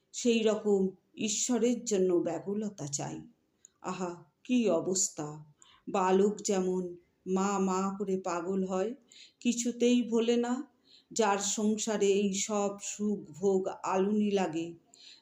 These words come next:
যার আর কিছু ভালো লাগে না, টাকা, মান, দেহের সুখ, ইন্দ্রিয়ের সুখ, যার কিছুই ভালো লাগে না, সেই আন্তরিক মা মা করে কাতর হয়।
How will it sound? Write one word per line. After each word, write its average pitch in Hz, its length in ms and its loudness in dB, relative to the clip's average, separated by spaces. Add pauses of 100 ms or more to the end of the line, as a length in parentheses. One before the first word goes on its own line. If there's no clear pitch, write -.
(120)
যার 202 380 0
আর 196 320 -4 (220)
কিছু 220 300 -4
ভালো 202 320 0
লাগে 165 260 0
না, 160 340 -2 (500)
টাকা, 190 480 0
মান, 185 420 0
দেহের 180 540 0
সুখ, 190 600 -4
ইন্দ্রিয়ের 190 500 0
সুখ, 196 680 -6 (440)
যার 214 360 0
কিছুই 269 400 -4
ভালো 185 360 0
লাগে 175 240 0
না, 170 300 -4 (360)
সেই 185 500 2 (380)
আন্তরিক 190 840 0 (340)
মা 190 320 2
মা 185 440 -4
করে 170 200 -6
কাতর 160 420 -8
হয়। 165 340 -10